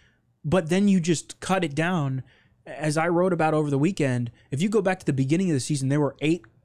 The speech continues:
guys who were listed at starters at one point that are not playing or they picked up an injury, um, on Saturday at Rutgers. Jalen Stroman was, was that one. Alan Tisdale didn't play.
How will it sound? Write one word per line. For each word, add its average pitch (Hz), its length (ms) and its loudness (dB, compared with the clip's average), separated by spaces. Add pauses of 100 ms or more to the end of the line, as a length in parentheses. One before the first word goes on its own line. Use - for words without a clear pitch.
(140)
guys 135 380 0
who 131 80 -2
were 127 80 0
listed 151 260 -2
at 113 80 -10
starters 135 380 0
at 101 100 -6
one 123 240 0
point 110 380 -6 (340)
that 113 200 -2
are 101 220 -8 (920)
not 139 400 0
playing 135 560 -2 (420)
or 131 360 2
they 120 160 0
picked 139 200 -2
up 135 80 0
an 131 60 2
injury, 123 480 2 (360)
um, 107 420 -2 (100)
on 127 180 0
Saturday 123 400 0
at 110 100 -2
Rutgers. 123 400 -4
Jalen 139 300 2
Stroman 127 460 0
was, 113 340 -2
was 131 220 -2
that 117 180 -4
one. 104 300 -8
Alan 127 260 -2
Tisdale 127 420 0
didn't 117 280 -2
play. 98 340 -8